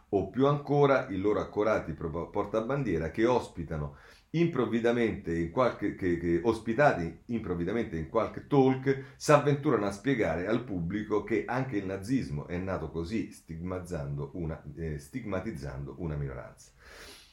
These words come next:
Sappiamo ancora, e conclude così Buccini, "l'unico vaccino efficace e di lungo periodo contro la pandemia dell'ignoranza camuffata da sapere un tanto al click sembrerebbe la scuola,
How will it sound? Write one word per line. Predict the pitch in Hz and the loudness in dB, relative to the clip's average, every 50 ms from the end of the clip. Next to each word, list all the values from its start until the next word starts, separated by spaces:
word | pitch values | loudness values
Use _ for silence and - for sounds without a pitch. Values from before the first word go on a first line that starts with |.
| - - - | -20 -20 -18
Sappiamo | - - - - - 107 98 104 120 | -20 -20 -20 -6 -2 0 2 2 2
ancora, | 131 131 147 160 175 170 170 131 | 2 4 6 8 8 8 8 6
e | 98 85 | 4 2
conclude | - 90 80 - 98 87 87 | -2 -4 -2 -2 0 0 2
così | 82 87 85 90 85 | 2 2 0 0 -2
Buccini, | 82 113 120 123 - - 135 135 139 131 | -2 -2 -2 -2 -2 2 4 4 4 4
"l'unico | 120 135 165 170 156 139 113 104 | 4 4 4 4 4 4 2 2
vaccino | 90 98 98 - - - 110 113 104 87 | 2 2 -2 -4 -6 -6 -4 -4 -2 -2
efficace | 82 80 - - 90 78 113 113 104 90 78 73 - 78 76 | -2 -4 -4 -10 -8 -2 2 2 4 2 2 -2 -4 -4 -4
e | 73 | -4
di | 71 82 | -4 -4
lungo | 101 110 113 95 87 80 | -4 -4 -2 -2 -2 -2
periodo | 87 92 98 101 87 73 69 | -2 0 0 0 0 0 -2
contro | - 101 - - 82 | -4 -6 -6 -4 -6
la | 80 80 | -6 -4
pandemia | 78 90 92 92 92 95 110 104 90 | -4 -6 -6 -6 -4 -4 -4 -4 -2
dell'ignoranza | 78 78 78 85 90 92 95 98 101 92 87 80 76 - 78 71 | -2 -4 -4 -4 -4 -4 -4 -4 -4 -2 -4 -4 -6 -8 -10 -8
camuffata | - 78 78 78 78 73 - - 113 107 95 | -6 -4 -4 -4 -4 -6 0 0 2 2 2
da | 85 80 73 | -2 -4 -6
sapere | - - 78 - 107 104 95 80 76 | -6 -8 -4 -2 0 0 0 0 -2
un | 76 76 71 | -4 -4 -6
tanto | - 85 80 80 76 - | -6 -6 -8 -6 -6 -8
al | 73 71 | -10 -10
click | - - 101 95 80 - - - 104 104 - - - - - - _ | -8 -4 -2 -2 -2 -2 -4 -4 -4 -4 -4 -8 -16 -20 -20 -20 _
sembrerebbe | - - - 127 131 135 139 123 113 104 104 98 101 101 | -14 -4 0 2 4 4 4 4 4 2 2 4 4 2
la | 101 92 | 2 2
scuola, | - - - 110 98 82 73 71 71 - | -2 -2 2 2 2 2 2 -2 -6 -8